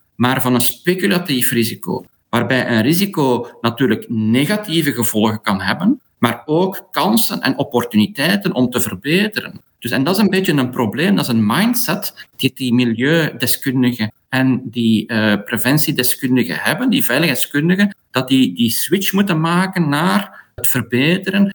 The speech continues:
en naar een switch moeten maken van een zuiver risico naar een speculatief risico. En dat is ingebakken in de nieuwe managementsysteemnormen. Is natuurlijk niet, eh, ingebakken in V C A, want V C A is een checklist,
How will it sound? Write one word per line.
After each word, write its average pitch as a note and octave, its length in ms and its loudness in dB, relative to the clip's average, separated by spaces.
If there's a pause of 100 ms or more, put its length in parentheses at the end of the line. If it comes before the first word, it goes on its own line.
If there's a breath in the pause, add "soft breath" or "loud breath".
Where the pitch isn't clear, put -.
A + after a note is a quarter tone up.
en B2+ 120 0
naar B2+ 380 0
een A#2 80 -2
switch F3 300 0
moeten E3+ 260 0
maken D3 440 0
van C3 320 0 (180 loud breath)
een A#2 120 0
zuiver D3+ 440 0
risico D3+ 640 -2 (100)
naar A2+ 180 0
een A#2+ 60 2
speculatief A#2 800 -2
risico. G#2 500 -2 (180)
En A#2+ 120 0
dat A2+ 160 0
is - 280 -2
ingebakken F3 640 0
in C#3 140 2
de C3+ 80 0
nieuwe B2 260 2
managementsysteemnormen. F3 1500 0 (180)
Is - 140 0
natuurlijk A#2 400 0
niet, A2+ 320 2
eh, G2+ 160 0
ingebakken A2+ 480 0
in G#2+ 160 4
V G2 240 0
C G#2 100 0
A, C#3 180 2
want B2+ 200 -2
V G#2+ 220 0
C - 40 -2
A G#2 100 2
is G#2+ 100 0
een F#2+ 160 -2
checklist, - 480 -2